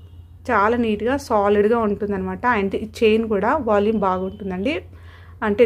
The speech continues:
నిండు, కొంచెం లావుగా ఉంటుందన్నమాట chain. ఇలా వస్తుంది design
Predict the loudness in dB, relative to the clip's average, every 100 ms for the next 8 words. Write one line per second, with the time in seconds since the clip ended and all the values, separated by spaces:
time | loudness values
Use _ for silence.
0 | 4 2 2 -2 -2 -2 -2 0 4 6
1 | 4 2 2 0 0 -4 -4 -6 -8 -10
2 | -6 -4 -2 -2 -2 -8 -20 -20 -20 -20
3 | -20 -20 -20 -20 -20 -6 2 2 2 -4
4 | -12 -12 -10 -10 -10 -12